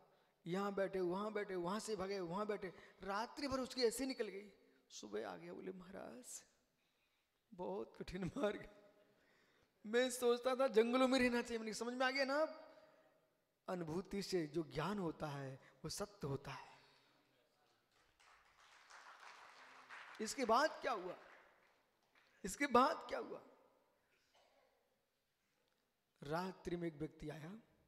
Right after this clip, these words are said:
वो आपस में बात, "भैया, यहाँ संभल के सोना।" बोले, "यहाँ पास में ये नदी है, जंगल में अंदर,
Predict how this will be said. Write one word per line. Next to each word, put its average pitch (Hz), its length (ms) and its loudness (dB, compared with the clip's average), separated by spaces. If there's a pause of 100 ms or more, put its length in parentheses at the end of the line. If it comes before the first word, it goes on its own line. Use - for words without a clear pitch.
(500)
वो 160 440 -6
आपस 220 300 0
में 247 80 -8
बात, 196 120 0
"भैया, 208 380 -2 (920)
यहाँ 262 140 -4
संभल 262 400 0
के 285 160 0
सोना।" 311 440 0 (2500)
बोले, 269 160 4
"यहाँ 330 160 6
पास 311 720 4
में 349 100 -2
ये 349 160 6 (1200)
नदी 233 300 2
है, 247 520 0
जंगल 262 340 4
में 202 280 -8
अंदर, 247 380 4